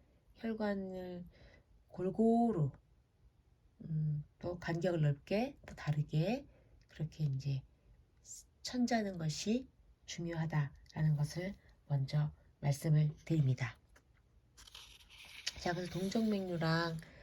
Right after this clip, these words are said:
그다음에 일자형 인조혈관 해결됐지요? 자, 그다음에 이제 가장 중요한 것이 또 고리 모양 U자형 인조혈관입니다.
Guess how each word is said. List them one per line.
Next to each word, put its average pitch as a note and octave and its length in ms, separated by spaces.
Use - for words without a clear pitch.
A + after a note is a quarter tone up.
그다음에 D#3 540
일자형 F3+ 760
인조혈관 F3 760
해결됐지요? F#3 720
자, D3+ 220
그다음에 E3 420
이제 C#3+ 240
가장 D3+ 380
중요한 D#3+ 340
것이 C3+ 420
또 D#3 180
고리 G#3 280
모양 C#3+ 340
U자형 E3+ 800
인조혈관입니다. D#3 1120